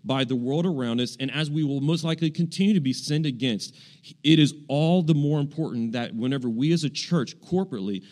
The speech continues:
are sinned against, that we do not then sin in response to it. It is so important that whenever we experience the world using the weapons of the world against us, that we do not then take the weapons of the world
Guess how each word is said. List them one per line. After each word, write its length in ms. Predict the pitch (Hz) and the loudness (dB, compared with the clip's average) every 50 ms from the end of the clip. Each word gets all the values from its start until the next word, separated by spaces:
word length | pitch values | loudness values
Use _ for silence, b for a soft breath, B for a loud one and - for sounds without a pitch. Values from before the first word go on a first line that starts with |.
| B B B B | B B B B
are 120 | 123 131 | -6 -4
sinned 320 | 131 - - 156 165 190 | -4 -4 -2 0 2 2
against, 340 | 185 151 135 135 123 - - | 2 2 0 -2 -2 -2 -4
that 140 | 139 120 107 | -4 -4 -2
we 160 | 117 135 147 | 0 -2 -2
do 160 | 139 135 139 | 0 0 -2
not 340 | 127 123 127 135 151 123 120 | 0 0 0 -2 -4 -6 -6
then 220 | 117 135 135 123 - | -4 -2 -2 -2 -2
sin 440 | - - - - 139 131 123 127 123 123 | -6 -8 -6 -4 -2 0 0 -2 -2 -4
in 140 | 120 107 | -6 -4
response 580 | 110 110 - - - - 127 117 117 - - - | -4 -6 -6 -8 -8 -6 -4 -4 -4 -6 -8 -12
to 320 | - - - 123 113 - - 104 | -12 -8 -6 -4 -4 -6 -6 -8
it. 300 | 101 87 - - - _ b b b b b b b b b b | -10 -10 -10 -12 -18 _ b b b b b b b b b b
It 100 | - 156 | 2 2
is 300 | 165 147 151 - - - | 2 2 0 -4 -6 -4
so 200 | - 175 185 185 | -2 0 0 0
important 400 | 175 165 147 165 165 135 123 117 | -2 -2 -2 -4 -4 -2 -2 -4
that 120 | 117 107 - B B B | -4 -6 -8 B B B
whenever 220 | B 156 190 196 | B 4 4 4
we 80 | 214 202 | 4 2
experience 640 | - - - - - 170 175 180 175 156 - - | 0 -2 -6 -6 -4 -2 0 0 0 -2 -4 -6
the 140 | 113 120 147 | -6 -4 -2
world 520 | 135 123 113 120 135 160 175 180 185 175 147 | -2 -2 0 0 0 0 2 0 0 0 -2
using 340 | 120 147 170 160 160 175 | 0 0 0 2 2 0
the 80 | 156 143 | 0 0
weapons 380 | 123 135 139 139 170 156 139 143 | 0 -2 -2 -2 -4 -4 -4 -4
of 80 | 127 | -6
the 80 | 123 120 | -6 -4
world 320 | 117 120 127 143 156 - 147 | -4 -2 -2 -2 -2 -2 -2
against 460 | 143 127 110 101 127 127 123 - - | -6 -6 -4 -2 -2 -2 -4 -4 -6
us, 140 | 107 98 - B B B B B B | -8 -8 -8 B B B B B B
that 100 | - 151 | 0 2
we 180 | 131 135 165 175 | 2 4 2 2
do 140 | 147 190 185 | 4 4 4
not 200 | 180 160 139 131 | 4 2 0 2
then 200 | 175 175 147 - | 2 2 2 2
take 300 | - - 226 233 208 214 | 0 0 0 0 2 2
the 40 | 202 | 4
weapons 380 | 160 147 135 - 147 127 131 | 4 4 4 2 0 0 0
of 80 | 135 117 | 0 0
the 80 | 127 | 0
world 380 | 120 110 113 113 117 120 120 | 0 0 2 0 0 0 -2